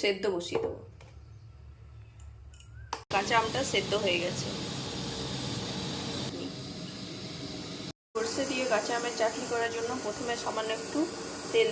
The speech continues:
দেবো। তেলটা একটু গরম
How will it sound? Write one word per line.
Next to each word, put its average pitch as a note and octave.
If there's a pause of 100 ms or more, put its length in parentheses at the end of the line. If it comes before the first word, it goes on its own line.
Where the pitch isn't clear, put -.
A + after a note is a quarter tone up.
দেবো। F#3+ (4000)
তেলটা A#3+
একটু B3
গরম A3